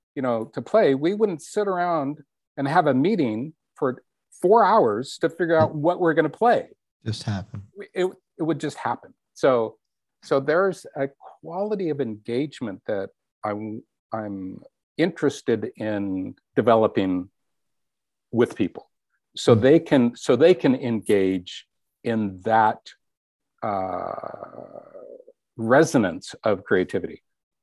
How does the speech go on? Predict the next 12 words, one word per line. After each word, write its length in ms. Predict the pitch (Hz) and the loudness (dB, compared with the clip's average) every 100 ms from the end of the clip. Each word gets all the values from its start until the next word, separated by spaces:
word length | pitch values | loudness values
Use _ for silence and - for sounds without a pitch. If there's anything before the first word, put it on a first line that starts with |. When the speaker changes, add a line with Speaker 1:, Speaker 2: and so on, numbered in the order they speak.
| _ _ _ - | _ _ _ -2
Speaker 1:
not 460 | 110 120 135 - - - - | 4 6 6 2 -20 -6 -4
the 80 | |
creativity 560 | 165 156 139 143 123 120 | 2 4 4 2 0 2
that 200 | 117 110 - | 2 0 -2
we 120 | 110 | -2
were 140 | 110 110 | 0 0
doing 340 | 104 104 104 | 0 -2 -6
when 160 | 104 98 | -6 -4
we 120 | 98 | -4
were 120 | 98 | -4
five, 420 | - 92 73 95 - _ _ _ _ - | 0 0 -2 -10 -18 _ _ _ _ -14
right? 200 | 85 | -14